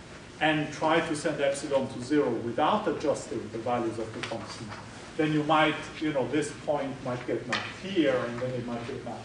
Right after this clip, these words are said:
here, and then it just runs off to infinity, right?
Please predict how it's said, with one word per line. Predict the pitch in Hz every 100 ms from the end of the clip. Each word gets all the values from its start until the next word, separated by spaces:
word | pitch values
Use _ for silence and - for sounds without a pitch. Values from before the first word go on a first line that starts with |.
| -
here, | 190 180 123
and | 117
then | 123 127
it | -
just | - - - 127
runs | 120 117
off | 127 113 110
to | 120
infinity, | 101 - 113 - - - - - - - -
right? | -